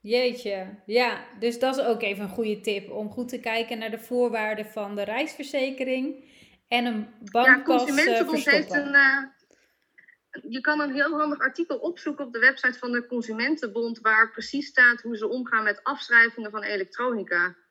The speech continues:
Speaker 2: En aangezien dat toch meestal de grootste schadepost is die je hebt na zo'n beroving, maakt
Speaker 1: Ja.
Speaker 2: het wel heel veel uit.
Speaker 1: Ja,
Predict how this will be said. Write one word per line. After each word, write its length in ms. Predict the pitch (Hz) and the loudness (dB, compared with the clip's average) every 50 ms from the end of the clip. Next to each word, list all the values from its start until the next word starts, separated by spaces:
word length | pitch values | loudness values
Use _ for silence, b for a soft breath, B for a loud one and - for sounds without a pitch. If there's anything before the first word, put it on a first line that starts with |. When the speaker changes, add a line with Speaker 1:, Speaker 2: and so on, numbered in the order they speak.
| _ _ _ _ _ _ | _ _ _ _ _ _
Speaker 2:
En 120 | - 202 220 | -2 4 6
aangezien 340 | 220 233 226 226 233 226 | 6 6 4 2 -4 0
dat 180 | 202 247 277 285 | 2 2 2 2
toch 200 | - 285 240 - | -2 -6 -6 -4
meestal 380 | - 240 254 302 294 - 269 226 | -2 0 0 0 0 -2 -2 -2
de 60 | 226 | -4
grootste 520 | 226 - 233 240 262 247 - - - 214 202 | -4 -4 -4 -4 -4 -4 -4 -2 0 0 0
schadepost 720 | 202 - - 240 233 277 262 254 247 - 233 240 233 - | 0 -2 0 2 2 2 2 -2 -6 -8 -10 -8 -8 -10
is 100 | 208 202 | -12 -10
die 120 | - 214 | -6 -2
je 100 | 202 190 | -2 0
hebt 200 | 196 196 226 - | 0 0 -2 0
na 120 | - 269 262 | -2 -4 -2
zo'n 220 | 240 254 247 247 | -4 -6 -6 -4
beroving, 680 | 240 240 226 240 240 240 254 240 240 214 214 220 220 | -4 -4 -2 -2 0 -2 -2 -2 -4 -6 -6 -6 -2
maakt 180 | 220 220 226 233 | 2 4 4 4
Speaker 1:
Ja. 60 | 220 220 | 2 -4
Speaker 2:
het 100 | 220 - | -4 -2
wel 80 | 220 | 0
heel 240 | 202 208 240 269 247 | 0 0 0 -2 -2
veel 180 | 196 208 202 - | -4 -4 0 2
uit. 400 | 220 202 180 180 175 - - _ _ _ _ _ | 2 2 2 0 -4 -10 -18 _ _ _ _ _
Speaker 1:
Ja, 380 | - 220 233 247 233 - - | -8 -6 -6 -6 -6 -8 -12